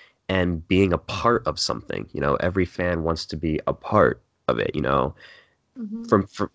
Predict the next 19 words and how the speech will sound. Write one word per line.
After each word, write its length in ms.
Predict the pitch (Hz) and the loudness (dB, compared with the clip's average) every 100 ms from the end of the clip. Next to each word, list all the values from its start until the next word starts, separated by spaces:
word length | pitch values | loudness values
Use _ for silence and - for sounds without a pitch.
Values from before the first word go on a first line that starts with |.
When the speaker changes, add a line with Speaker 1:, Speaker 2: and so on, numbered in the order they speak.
| - | -4
Speaker 1:
you 60 | |
know, 140 | 87 82 | 0 0
for 160 | - | 2
music, 460 | 95 139 160 67 67 | 2 4 2 0 -2
you 60 | 76 | 0
know, 180 | 73 | 0
for 200 | 76 - | -2 -6
me, 300 | 71 73 87 | -6 -2 -2
like, 240 | 104 78 76 _ _ - | -2 -4 -8 _ _ -4
a 60 | 76 | 0
lot 180 | 76 | 2
of 80 | 87 | 0
people 240 | 82 98 98 | -2 -2 2
that 140 | 95 | 4
I 120 | 110 | 4
listen 340 | 147 80 - 71 | 4 2 -2 -4
to, 300 | - 64 69 _ _ _ _ _ - - | -2 -2 -4 _ _ _ _ _ -20 -12
you 60 | 95 | -4
know, 320 | 82 76 69 | 0 0 -2